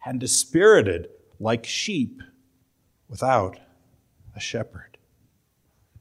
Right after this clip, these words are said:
And in this passage, Jesus, having, having ma-,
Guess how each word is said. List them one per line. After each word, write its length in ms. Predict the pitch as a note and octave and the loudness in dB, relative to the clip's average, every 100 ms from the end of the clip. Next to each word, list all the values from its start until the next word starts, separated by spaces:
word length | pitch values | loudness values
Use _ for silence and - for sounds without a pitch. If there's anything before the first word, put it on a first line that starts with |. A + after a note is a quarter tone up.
| - _ _ _ _ _ _ _ _ _ _ _ _ _ _ - | -20 _ _ _ _ _ _ _ _ _ _ _ _ _ _ -10
And 100 | B2 | -8
in 60 | |
this 140 | C#3+ - | -6 -6
passage, 560 | C3 D#3 E3 B2 F#2+ | 0 0 0 -6 -8
Jesus, 540 | E2 B2 D#3+ A2 G2+ - | -6 -2 -2 -2 -6 -4
having, 280 | B2+ A2+ G2+ - - - _ _ _ _ _ _ _ _ - | -4 -4 -10 -18 -20 -20 _ _ _ _ _ _ _ _ -14
having 460 | A2 G#2+ G2+ F2+ _ _ _ _ _ _ - | -12 -10 -14 -14 _ _ _ _ _ _ -16
ma-, 140 | A#2+ | -14